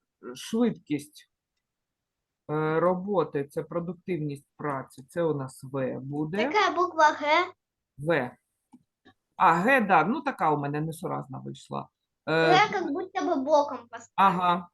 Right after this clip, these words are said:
Speaker 1: Та я її, може, витру, подивлюсь. Так, далі у нас час іде, і далі у нас вся виконана робота, це А. Правильно? А тепер давайте думати. Гон-,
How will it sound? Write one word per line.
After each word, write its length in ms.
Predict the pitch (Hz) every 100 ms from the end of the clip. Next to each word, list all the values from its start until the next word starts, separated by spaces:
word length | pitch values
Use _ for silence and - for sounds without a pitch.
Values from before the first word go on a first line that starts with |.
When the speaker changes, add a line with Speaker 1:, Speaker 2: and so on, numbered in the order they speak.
| _ _
Speaker 1:
Та 100 | 294
я 140 | 302 285
її, 140 | 262
може, 240 | 220 220 214
витру, 340 | 208 208 151
подивлюсь. 520 | 151 139 131 135 - _ _ _ -
Так, 260 | 202 175
далі 260 | 196 254 233
у 20 |
нас 260 | 196 175 _
час 540 | 220 170 143 - - _ _ _ -
іде, 480 | 202 214 254 285 294 - _ _ _
і 140 | - 202
далі 360 | 180 254 285
у 100 | 254
нас 380 | 208 208 240 -
вся 240 | - 214 214
виконана 600 | 190 196 185 170 156 151
робота, 680 | 151 151 214 247 254 247 247
це 380 | - 175 170 180 _ _ _ _ _ _ _ _ -
А. 220 | 156 117 - _ _ _ _ _ _ _ _ _ _
Правильно? 500 | 190 240 170 139 147 _ _ _ _ -
А 120 | 170
тепер 360 | 214 233 226
давайте 400 | 175 175 190 185
думати. 460 | 165 147 135 127 143
Гон-, 300 | 151 208 226